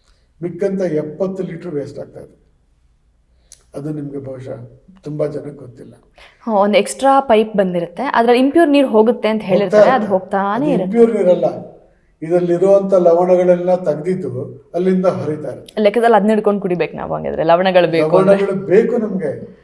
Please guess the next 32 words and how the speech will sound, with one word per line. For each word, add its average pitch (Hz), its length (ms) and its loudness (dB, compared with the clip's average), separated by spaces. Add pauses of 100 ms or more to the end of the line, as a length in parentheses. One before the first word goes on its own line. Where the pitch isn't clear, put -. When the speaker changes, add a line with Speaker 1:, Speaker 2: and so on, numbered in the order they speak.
(140)
Speaker 1:
ನಾವು 156 180 -4
ಲವಣಗಳು 175 500 0
ಇಲ್ದೆ 180 200 -4
ಇವತ್ತು 151 460 -2
ಮನುಷ್ಯನಿಗೆ 147 840 -12 (680)
ಪರಿಸ್ಥಿತಿ 196 420 -4
ಹೇಗಾಗಿದೆ 170 520 2
ಅಂದ್ರೆ, 180 520 -4
ನಮ್ಮ 175 240 -2
ದೇಹದಲ್ಲಿರುವಂತ 170 800 0
ಮೂಳೆಗಳು 165 560 -2
ವೀಕ್ 151 300 -8
ಆಗ್ತಾ - 220 -14
ಇದೆ. - 280 -20 (1300)
ನಮ್ಮ 165 180 0
ದೇಹದಲ್ಲಿ 185 460 2
ಇದ್ದಂತ 180 300 0
ರೆಸಿಸ್ಟೆನ್ಸ್ 165 880 -6
ಅಂದ್ರೆ 175 500 2 (280)
ಇಮ್ಯೂನ್, 196 400 -4
ಇಮ್ಯೂನ್ 208 360 -2
ಸಿಸ್ಟಮ್ 185 420 -4
ಏನಿತ್ತು, 156 760 -10
ಇಮ್ಯೂನ್ 226 280 -4
ಸಿಸ್ಟಮ್ 202 300 -8
ಇವತ್ತು 185 220 -2
ಕಡಿಮೆ 160 280 -2
ಆಗಿ 147 540 -6
ಹೆಚ್ಚಿನ 202 380 -4
ಕಾಯಿಲೆಗಳಿಗೆ 185 580 2
ಬಲಿಯಾಗ್ತಾ 156 440 -4
ಇದೆ. - 280 -18